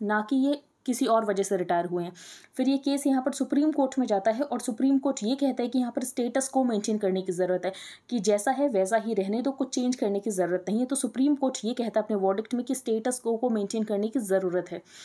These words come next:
This was challenged in the Supreme Court, which in an order dated August thirty, twenty nineteen, directed all parties to maintain status quo on the matter। और यहाँ पर ओआरओपी की बात की गई, वन रैंक वन पेंशन,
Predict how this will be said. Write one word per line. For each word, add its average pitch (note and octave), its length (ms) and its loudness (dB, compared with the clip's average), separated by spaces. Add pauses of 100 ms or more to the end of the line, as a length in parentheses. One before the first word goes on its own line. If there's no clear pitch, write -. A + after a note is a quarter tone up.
(320)
This C#4 200 0
was D4+ 180 2
challenged D4 440 0
in A#3 120 -2
the A#3+ 80 -4
Supreme C#4 340 2
Court, A3+ 280 -2
which A3+ 240 -4
in A3+ 200 -2
an A#3 120 0
order A3 280 0
dated G#3+ 340 -4
August G#3+ 400 -2 (140)
thirty, B3 280 -4
twenty A3 340 0
nineteen, G#3 300 -2
directed G#3+ 440 -2
all C#4 300 2
parties C#4 380 0
to A3 120 2
maintain G3+ 380 -2
status G3 340 -2
quo F#3 160 0
on E3+ 140 -2
the C4 80 -8 (600)
matter। F#3 280 0 (120)
और G#3 140 2
यहाँ G#3+ 260 0
पर - 140 -2
ओआरओपी A3+ 460 2
की B3 120 -4
बात G#3+ 220 2
की A3+ 120 -4
गई, A3+ 140 -2
वन G#3+ 260 2
रैंक G#3 260 0
वन G3+ 180 0
पेंशन, A#3 360 -2